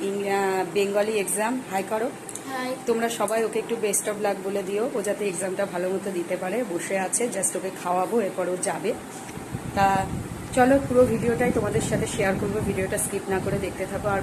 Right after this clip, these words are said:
Speaker 1: পুরো হোম ট্যুর ব্লগটাও দেওয়ার চেষ্টা করবো। তোমরা অনেকেই বলেছিলে বাড়িটা দেখাতে, তা রাতে যেহেতু দেখানো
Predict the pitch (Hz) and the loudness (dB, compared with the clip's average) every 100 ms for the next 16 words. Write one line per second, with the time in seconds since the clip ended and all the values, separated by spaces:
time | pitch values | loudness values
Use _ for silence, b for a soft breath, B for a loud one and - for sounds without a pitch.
0 | - 196 190 180 180 190 185 175 - 190 | 0 0 2 0 0 -2 -2 -2 0 0
1 | 190 185 - 165 196 185 185 196 - 190 | 0 0 -2 -2 0 -2 -4 -2 0 0
2 | 180 180 196 180 180 175 196 190 165 170 | 0 -2 -2 -2 -2 -2 -2 0 -2 -2
3 | 180 180 - B B - 190 - 208 208 | -2 -2 -2 B B -2 0 2 0 0
4 | 202 185 180 208 202 196 214 220 180 196 | 0 0 -2 -2 -2 -2 0 0 0 -2
5 | 196 | -4